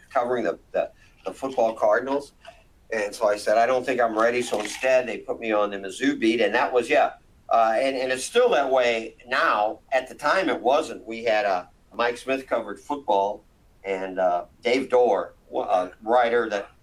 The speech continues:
just a great, covered many Olympics, a great writer. I, I idolized him. He had such an energy and a snap to his writing.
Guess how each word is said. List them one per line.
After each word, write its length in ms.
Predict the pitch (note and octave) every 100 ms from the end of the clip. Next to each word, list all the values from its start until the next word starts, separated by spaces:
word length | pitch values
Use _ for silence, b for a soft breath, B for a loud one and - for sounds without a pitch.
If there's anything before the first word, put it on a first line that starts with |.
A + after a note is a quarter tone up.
| _ -
just 220 | F3 E3
a 60 | A#2
great, 260 | C#3+ D3+ - _
covered 320 | - B2+ G#2+
many 240 | B2 D3+ D3
Olympics, 680 | C3 C3 C3 C3 B2+ - -
a 160 | G2+ - -
great 260 | F#3 G3+ C3
writer. 300 | C3 A2+ G#2
I, 100 | A2
I 460 | A#2+ A2+ A2+ B2
idolized 460 | B2 G2 E2+ - A2+
him. 80 | G2+
He 80 |
had 200 | A2 A2+ - _ _
such 280 | - B2+ A#2
an 80 | G2+
energy 500 | A#2 A2+ A2+ F#2 F2+
and 120 | E2+
a 60 | E2+
snap 440 | - G#2+ G#2 G2+
to 120 | -
his 140 | F#2+ G2
writing. 340 | G2+ F#2+ E2+